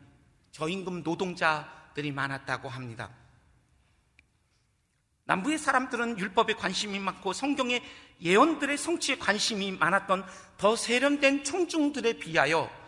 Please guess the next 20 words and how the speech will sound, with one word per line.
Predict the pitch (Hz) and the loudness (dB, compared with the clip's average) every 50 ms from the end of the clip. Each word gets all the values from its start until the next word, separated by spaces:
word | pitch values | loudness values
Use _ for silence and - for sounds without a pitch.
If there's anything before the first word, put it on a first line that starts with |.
| - - - - _ | -20 -20 -20 -16 _
갈릴리 | - - 185 220 277 302 320 285 | -2 0 2 2 4 4 4 2
사람들은 | - - 226 233 233 226 226 220 202 202 208 196 196 - - - - - - - | 2 4 6 6 6 4 2 0 0 0 0 -2 -6 -10 -16 -20 -20 -20 -20 -6
늘 | 143 165 208 214 214 208 220 233 220 208 - - - - - - | 0 4 6 6 6 6 4 0 -2 -4 -8 -14 -20 -10 -4 -2
음식과 | 196 226 226 - - 214 - - 190 196 185 196 | 0 0 0 0 -4 -4 -2 0 0 0 0 0
생계수단에 | 196 - - 220 202 214 202 - - - - 180 175 180 170 170 175 170 - - - - - - | -4 -4 -4 -4 -4 -4 -4 -4 -2 2 2 2 4 2 0 -4 -4 -6 -10 -16 -20 -20 -18 -4
그 | - 226 226 220 | 0 0 0 2
가난과 | - 226 220 247 285 285 277 170 | 4 6 6 6 6 6 4 0
배고픔이라는 | - 226 214 294 285 - - 226 240 220 190 196 196 202 | 0 -2 -4 -4 -6 -12 -12 -8 0 2 2 4 2 2
현실적인 | - 269 302 320 - 320 269 - 269 233 208 | 0 -2 -2 0 -2 -2 -2 -2 -2 -2 -2
문제를 | 170 165 156 160 151 165 151 - - - - - | -2 -2 -2 -2 -2 -2 -4 -8 -10 -16 -10 -4
안고 | - 170 180 185 185 185 - | -2 -2 -2 -2 -2 -4 -4
살았던 | - - 214 208 202 - - 202 202 - | -4 -2 -4 -4 -6 -6 -8 -8 -8 -8
사람입니다. | - - 147 147 160 180 202 190 165 156 135 110 - - - - - _ _ _ _ _ _ _ _ _ _ _ - | -6 -2 2 2 2 2 2 -2 -4 -4 -6 -8 -10 -14 -18 -20 -20 _ _ _ _ _ _ _ _ _ _ _ -8
그러한 | - 214 220 285 302 294 285 | -4 0 2 2 2 2 2
상황을 | 277 - 269 254 262 247 240 240 233 226 226 233 - - - - | 0 0 0 2 4 4 2 2 0 -2 -4 -4 -6 -10 -16 -16
잘 | - - - 233 302 320 | -12 -6 -2 0 2 4
알고 | 302 294 285 269 302 302 277 | 4 4 2 0 -2 -2 -2
있는 | 202 190 190 208 214 202 147 123 - - - - _ _ _ _ _ _ _ _ _ _ _ _ _ _ _ - - _ _ _ _ | -2 -4 -4 -4 -4 -6 -6 -8 -12 -16 -20 -20 _ _ _ _ _ _ _ _ _ _ _ _ _ _ _ -20 -20 _ _ _ _
제자 | - - 160 - 165 | -8 -6 -4 -2 -4
빌립이 | - - 196 202 196 220 196 175 220 220 220 | -2 -2 -2 -2 0 0 0 0 0 -2 -2